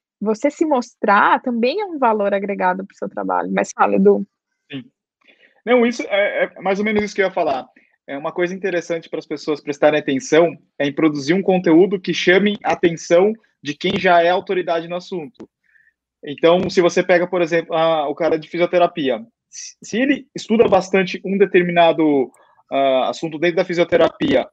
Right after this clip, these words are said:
Speaker 2: e ch-, e posta e chama a atenção da Raquel, naturalmente a Raquel vai repostar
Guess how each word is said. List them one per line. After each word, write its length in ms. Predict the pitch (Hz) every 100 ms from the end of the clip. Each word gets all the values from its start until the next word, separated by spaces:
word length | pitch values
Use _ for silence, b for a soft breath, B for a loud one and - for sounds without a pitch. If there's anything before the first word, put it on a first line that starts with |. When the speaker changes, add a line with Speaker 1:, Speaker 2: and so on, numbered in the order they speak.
| -
Speaker 2:
e 60 | 151
ch-, 200 | - -
e 100 | 165
posta 500 | - 170 160 - - -
e 60 |
chama 300 | 139 - 208
a 40 | 208
atenção 280 | 196 180 165
da 80 | 151
Raquel, 540 | 139 - 175 175 131
naturalmente 680 | 147 180 202 214 190 180 185
a 40 | 180
Raquel 540 | 185 - 156 170 196 _ _ _ -
vai 400 | 147 147 175 196
repostar 760 | 185 180 185 - 147 143 202